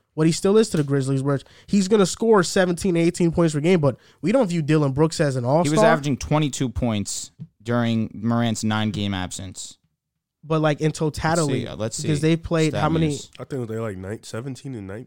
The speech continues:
Speaker 3: or nineteen and two without Ja Morant.
Speaker 1: Yeah. So it's twenty-one games.
Speaker 2: Stat Muse is taking his career into account.
Speaker 1: Let me search
Speaker 2: This
Speaker 1: up this
Speaker 2: season. Here we
Speaker 1: season.
Speaker 2: go.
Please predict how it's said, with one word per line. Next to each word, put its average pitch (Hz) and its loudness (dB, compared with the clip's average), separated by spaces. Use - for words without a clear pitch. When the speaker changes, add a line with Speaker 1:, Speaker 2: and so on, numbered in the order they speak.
Speaker 3:
or 92 -14
nineteen 123 -12
and 95 -12
two - -16
without 170 -14
Ja 147 -16
Morant. 180 -16
Speaker 1:
Yeah. 139 -6
So 156 0
it's 160 -2
twenty-one 165 -2
games. 123 -10
Speaker 2:
Stat 143 0
Muse 156 -2
is 113 -8
taking 113 -4
his 107 -4
career 90 -8
into 87 -10
account. 80 -10
Speaker 1:
Let 160 -2
me 185 2
search 165 0
Speaker 2:
This 98 -4
Speaker 1:
up 151 -2
this 139 -4
Speaker 2:
season. 139 -6
Here - -6
we 110 -10
Speaker 1:
season. - -16
Speaker 2:
go. - -18